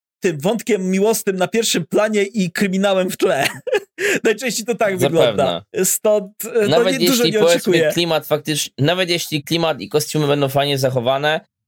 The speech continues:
Speaker 2: e, i przedstawione, to zakładam, że zaraz wejdzie właśnie jakiś wątek romansu, który nikogo nie interesuje,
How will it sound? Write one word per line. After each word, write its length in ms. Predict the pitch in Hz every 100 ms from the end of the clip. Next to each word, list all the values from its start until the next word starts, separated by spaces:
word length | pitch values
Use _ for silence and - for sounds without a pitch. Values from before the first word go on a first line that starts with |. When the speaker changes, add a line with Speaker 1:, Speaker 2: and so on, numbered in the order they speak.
| -
Speaker 2:
e, 220 | - 120
i 120 | - 117
przedstawione, 680 | 143 - 127 135 147 147
to 140 | 143 139
zakładam, 480 | 135 143 147 147
że 120 | 135 127
zaraz 460 | 139 143 135 - 127
wejdzie 300 | 127 139 131
właśnie 260 | 135 135
jakiś 200 | 131 120
wątek 320 | 123 147 147
romansu, 460 | 123 123 131 143 131
który 180 | 127 131
nikogo 260 | 131 135
nie 140 | 135 127
interesuje, 580 | 120 120 120 143 143